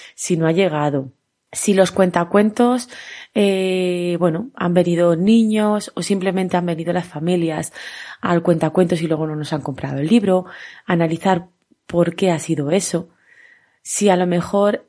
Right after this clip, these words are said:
ese momento en el que nosotros hemos hecho el cuentacuentos era, eh, final de mes y las familias no tenían dinero,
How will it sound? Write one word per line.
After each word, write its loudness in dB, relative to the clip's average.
ese 0
momento 0
en 0
el -6
que 0
nosotros -6
hemos 0
hecho -2
el -2
cuentacuentos 0
era, -2
eh, -2
final 0
de -4
mes 2
y -6
las -4
familias -4
no -4
tenían -6
dinero, 4